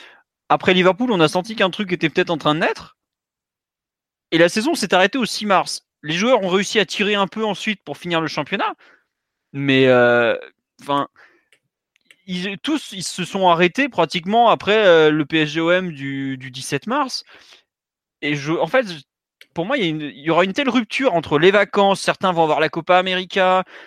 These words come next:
Enfin, un mec comme Bernat, je sais pas si on se rend compte, il, il va avoir un mois et demi de vacances, par exemple, quoi. Et forcément, euh, t'as une telle, euh, t'as une, t'as, tu vas avoir une telle rupture entre cette saison et la suivante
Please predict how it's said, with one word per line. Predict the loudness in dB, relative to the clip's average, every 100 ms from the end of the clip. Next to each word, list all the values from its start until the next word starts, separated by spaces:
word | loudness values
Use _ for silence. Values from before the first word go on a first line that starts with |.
| -20 _ _ _ _ _ _ _
Enfin, | -8 -4
un |
mec | -4 -4
comme | -2
Bernat, | -2 0 -2
je | -4
sais |
pas | -10
si | -8
on | -8
se | -10
rend |
compte, | -12 -12 -14
il, | -18 -14 -14 -14
il | 0
va | 2
avoir | 4 4
un | 2
mois | -2
et |
demi | -2
de | -2
vacances, | -4 -4 -8
par | -8
exemple, | -8 -8 -12
quoi. | -16 -18 -20 _ _ _ _ _ _ _ _ _ _
Et | -4
forcément, | -2 -2 0 2 4 4
euh, | 2 -2 -2
t'as | 0
une | 0
telle, | 0 2 4
euh, | 2 0
t'as | 0 0
une, | -2 -10 _ _ _ _ _
t'as, | -4 -4
tu | 0 4
vas | 6
avoir | 6
une | 4
telle | 0 0
rupture | -2 0 -2
entre | -2
cette | 0 0 -2
saison | -6 -2 0
et | 2
la | 2
suivante | 0 -4 -4 -8